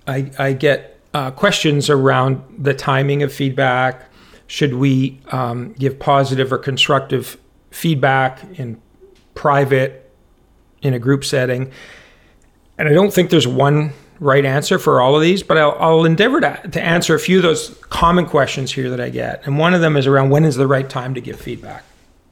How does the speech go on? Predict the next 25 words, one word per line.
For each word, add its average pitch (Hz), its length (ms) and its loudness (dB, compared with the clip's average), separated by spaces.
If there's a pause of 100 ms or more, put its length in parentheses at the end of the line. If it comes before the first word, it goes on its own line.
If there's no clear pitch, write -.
(880)
Well, 185 160 6
in 185 120 6
general, 208 360 4
sooner 170 340 2
than 147 180 4
later. 139 360 2
And 151 140 0
the 143 80 0
reason 170 300 0
I 147 80 -2
say 190 260 0
that 156 200 4
is 139 140 -2
because 151 300 -4
most 156 300 0
people 170 220 -4
sit - 260 -2
on 120 180 -4
it. 135 160 -14
They 143 160 -6
either 131 180 -4
procrastinate 190 760 -2
because 139 260 -2
it's 135 160 -4
uncomfortable, 147 760 -2